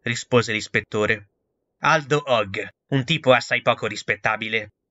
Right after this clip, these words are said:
Si tratta di un fannullone, un perdigiorno, uno scialacquatore che non impiega il suo tempo se non per bere e sperperare denaro al gioco.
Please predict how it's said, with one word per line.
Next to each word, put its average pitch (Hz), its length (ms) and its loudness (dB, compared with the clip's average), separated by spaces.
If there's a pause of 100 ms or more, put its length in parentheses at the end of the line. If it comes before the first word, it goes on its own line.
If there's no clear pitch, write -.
Si 127 120 -10
tratta 139 320 0
di 123 100 -4
un 127 80 -4
fannullone, 107 760 -2
un 107 160 -4
perdigiorno, 113 960 -4
uno 131 160 4
scialacquatore 131 800 0
che 123 140 -6
non 123 160 -2
impiega 123 420 -2
il 120 80 -4
suo - 160 -12
tempo 123 320 -2
se 120 140 -8
non 120 160 -2
per 110 180 0
bere 123 240 0
e 120 60 0
sperperare 117 640 -2
denaro 110 320 -2
al 104 100 0
gioco. 98 420 -8